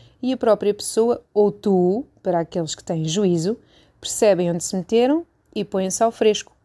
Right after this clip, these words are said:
que é como quem diz, "Não há soleta." Enfardas batatas fritas, gelados, pipocas, gastas maços de lenços uns atrás dos outros, fazes chamadas infinitas e em nada repetitivas com as amigas,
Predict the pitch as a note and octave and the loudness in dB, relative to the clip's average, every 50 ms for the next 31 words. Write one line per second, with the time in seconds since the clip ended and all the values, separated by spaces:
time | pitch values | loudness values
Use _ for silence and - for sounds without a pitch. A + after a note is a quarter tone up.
0 | _ _ - G3+ F#3 - G3+ G3+ F#3+ - G3+ G3+ G#3 A3 A3+ A3 - - _ _ | _ _ -6 -6 -4 -4 -4 -4 -4 -2 -2 -2 -2 -2 -4 -4 -6 -10 _ _
1 | _ _ _ - C4+ C#4 D#4 D4+ D4 - - E4 E4 D4 - - - - - _ | _ _ _ -4 -2 0 2 2 0 0 0 2 2 2 2 -2 -8 -10 -12 _
2 | _ _ _ _ _ _ _ _ _ _ _ _ _ _ _ _ _ _ _ _ | _ _ _ _ _ _ _ _ _ _ _ _ _ _ _ _ _ _ _ _
3 | - B3 - A#3+ G#3 F#3 G3+ G3 F3+ G3+ F#3+ G3+ G3 - A3+ - - - D4+ D#4+ | -6 -2 2 2 2 2 2 -2 -2 0 0 0 0 0 -2 -4 -2 0 2 2
4 | D4+ - F#3 E3 E3+ F#3+ G#3+ A3+ A3+ - - - F#3 E3 - G#3+ A3+ A3+ - A3+ | 0 0 -4 -2 0 2 2 2 0 0 -4 -6 -6 -4 0 0 0 0 0 -4
5 | F#3 E3+ E3+ E3+ - - E3+ E3 F#3 F#3+ G3+ G3 G3 - - F3 F3+ F#3+ G#3 G3+ | -2 0 -2 -2 -2 -4 -6 -4 -2 -2 -2 -2 -4 -6 -6 -2 0 0 0 0
6 | F#3 - - - E3+ F#3 F#3+ E3+ F3 E3 - F3+ F3 F3 F3 F#3 F#3 F3+ A3+ C#4 | -2 -2 -4 -4 -4 -2 -2 -2 -2 -4 -2 -2 -2 -2 0 -2 0 0 0 0
7 | D4 - - - - - F3 E3 - - - F#3+ F3+ F3 F3 F3 F3 F3+ F#3 E3+ | 0 -2 -8 -10 -4 -2 -2 -2 -2 -2 -2 -2 0 0 0 0 0 -2 -2 -4
8 | - G3 F#3 G3 G3 G3 - G3 G#3+ - - - - - - - - _ - - | -2 -2 -2 -2 -2 -2 -4 -4 -6 -6 -8 -12 -16 -20 -20 -20 -20 _ -6 -2
9 | A3 A3 G#3+ G#3+ A3 A3+ A#3+ A#3 G#3 F3 E3+ - - - - - G#3 G3+ - G3+ | 0 2 2 2 2 2 2 2 2 0 0 -4 -6 -12 -8 -8 -8 -4 -2 -2
10 | F3 D#3+ F3 - - - G#3 F#3+ F3+ E3+ F3+ G3 G3 G#3 A3 A3+ A#3 C4 B3 - | -2 -2 -2 -4 -4 -4 -4 -2 -2 -2 -2 0 0 2 2 2 0 -2 -2 -4